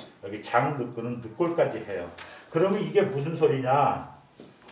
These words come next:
사람 몸이 이렇게 있잖아요. 그러면 이렇게 해서 척추, 척추하고 그 다음에 여기 늑골, 예.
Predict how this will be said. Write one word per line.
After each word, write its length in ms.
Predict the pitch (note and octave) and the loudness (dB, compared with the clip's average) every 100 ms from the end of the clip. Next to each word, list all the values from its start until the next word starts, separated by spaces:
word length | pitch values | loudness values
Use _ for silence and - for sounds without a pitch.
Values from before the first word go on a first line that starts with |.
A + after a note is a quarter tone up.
| - - - - - - - | -20 -18 -18 -18 -20 -18 -16
사람 420 | - A3 A3 G#3+ - | 6 8 10 8 8
몸이 240 | D#3 E3+ | 4 4
이렇게 260 | C3+ C3 C3+ | -2 -4 -6
있잖아요. 680 | A2 A2+ G#2 C#3 A#3 - | -4 -4 0 2 0 -2
그러면 220 | - A2+ A2+ | -8 -8 -4
이렇게 360 | A#2 A#2+ A#2+ | -2 -2 -4
해서 360 | G2+ E3 C3+ - - - - | 2 4 4 0 -14 -20 -16
척추, 720 | - B3 B3 - - - - - - _ - - - - - - - - | -4 -2 -2 0 2 2 -2 -14 -20 _ -18 -18 -16 -20 -16 -14 -14 -16
척추하고 1120 | - C4 B3+ - A3+ G#3 G3 E3 F3+ A3 A#3+ | 4 4 4 4 6 10 8 10 8 8 4
그 100 | C3+ | 4
다음에 380 | D3+ D3+ D#3+ C3+ | 8 8 8 4
여기 280 | B2+ A#2 - | 2 -4 -4
늑골, 420 | C3 C3 B2+ G#2 - - G2 | -6 4 6 6 0 -12 -2
예. 240 | G2 G2 | -2 -2